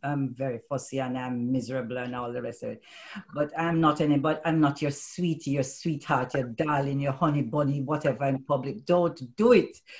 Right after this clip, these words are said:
<laughs> He's dying with laughter. But I don't care. I'm telling you, I'm confessing, okay? So he knows. He's, I said to him, "Do not do it. I don't like it. Call me by my name.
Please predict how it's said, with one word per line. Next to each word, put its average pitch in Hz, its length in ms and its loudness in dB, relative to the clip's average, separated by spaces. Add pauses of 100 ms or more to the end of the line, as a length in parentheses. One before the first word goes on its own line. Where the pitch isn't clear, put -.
<laughs> 330 1080 8
He's 277 260 4
dying 208 320 10
with 208 160 4
laughter. 185 400 6 (320)
But 269 180 6
I 254 160 8
don't 247 240 10
care. 160 380 8
I'm 226 240 8
telling 185 260 6
you, 160 80 4
I'm 214 180 4
confessing, 226 680 2
okay? 269 480 2 (420)
So 254 240 8
he 269 240 6
knows. 254 520 10
He's, 226 220 2
I 170 100 -2
said 160 300 -2
to 156 100 -8
him, 131 280 -6
"Do 165 260 0
not 156 300 2 (160)
do 151 200 2
it. 120 180 -6
I 165 100 0
don't 147 280 2
like 139 400 -2
it. - 240 -16
Call 175 180 6
me 180 140 2
by 175 180 8
my 175 220 6
name. 185 420 0